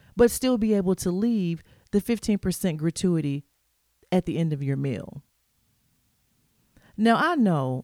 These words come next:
I'm getting all up in our business, and I am calling us out as a people. I have never done an episode on this podcast where I am specifically calling us out as a people.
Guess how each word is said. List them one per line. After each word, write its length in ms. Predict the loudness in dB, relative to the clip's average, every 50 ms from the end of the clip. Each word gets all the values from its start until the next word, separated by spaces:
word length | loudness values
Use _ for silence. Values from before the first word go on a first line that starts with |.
| _
I'm 260 | -2 0 2 4 4 4
getting 300 | 4 4 4 4 4 2
all 320 | 2 2 2 2 4 2
up 140 | 2 2 0
in 100 | 0 0
our 140 | 0 -2 -2
business, 640 | -2 -2 -2 -2 -2 -4 -4 -6 -6 -6 -8 -4 -2
and 160 | 0 0 0
I 140 | 0 0 0 2
am 140 | 2 2
calling 580 | 0 0 -2 -2 0 0 2 2 2 2 2 0 -2
us 320 | -2 -2 0 -2 -2 -4 -6 _ -2
out 320 | 0 0 2 0 0 -2 -4
as 260 | -4 -2 -2 -4 -4
a 200 | -4 -6 -6 -4
people. 560 | -6 -6 -4 -4 -4 -4 -6 -8 -10 -10 -12 _ _ _ _ -20 -20 _ _ _ _ _ _ _ _ _ _ _
I 120 | 2 4 4
have 160 | 4 4 4
never 280 | 4 4 4 4 2 2
done 180 | 2 2 2
an 60 | 2 0
episode 560 | -2 -4 -2 -4 -6 -4 -2 -2 0 0 0
on 160 | -2 -4 -4 -4
this 120 | -4 -6
podcast 680 | -4 -6 -6 -4 -6 -6 -6 -6 -4 -4 -4 -6 -6 -8
where 80 | -8 -6
I 160 | -6 -4 -4
am 200 | -2 -2 -2 -2
specifically 880 | -4 -6 -6 -6 -6 -4 -2 -4 -4 -4 -4 -8 -6 -6 -4 -4 -4 -6 _ -14 -20 -20 -20 _ _ -8
calling 420 | 0 2 4 4 4 4 2 2 2
us 200 | 0 0 -2 -2
out 220 | -2 -2 -2 -2 -2 -2
as 160 | -2 -2 -2
a 60 | -4
people. 580 | -8 -6 -4 -6 -6 -6 -8 -12 -12 -12 -14 -16